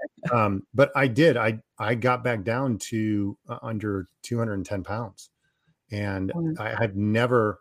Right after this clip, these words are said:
Speaker 1: been that small in, in, since I was in high school.
Speaker 2: Mm.
Speaker 1: And so, uh, I'm healthy. I'm, I'm fine. I'm, you know, I'm, I'm at, a-, a-, really at the weight that I m-, played college football at, right now. So I'm, I'm in a healthy spot. I'm in a good spot.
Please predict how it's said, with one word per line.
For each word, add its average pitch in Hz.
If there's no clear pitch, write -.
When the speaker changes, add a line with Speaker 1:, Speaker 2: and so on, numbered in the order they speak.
Speaker 1:
been 110
that 104
small 120
in, 98
in, 110
since -
I 104
was 95
in 92
high 92
school. -
Speaker 2:
Mm. 190
Speaker 1:
And 98
so, 101
uh, 107
I'm 131
healthy. 135
I'm, 127
I'm 113
fine. 110
I'm, 120
you 127
know, 98
I'm, 107
I'm 104
at, 117
a-, 123
a-, -
really 135
at 117
the 113
weight 117
that 113
I 104
m-, 101
played 110
college 110
football 90
at, 90
right 101
now. 104
So 101
I'm, 104
I'm 107
in 107
a 110
healthy 117
spot. 110
I'm 101
in 95
a 92
good 98
spot. 98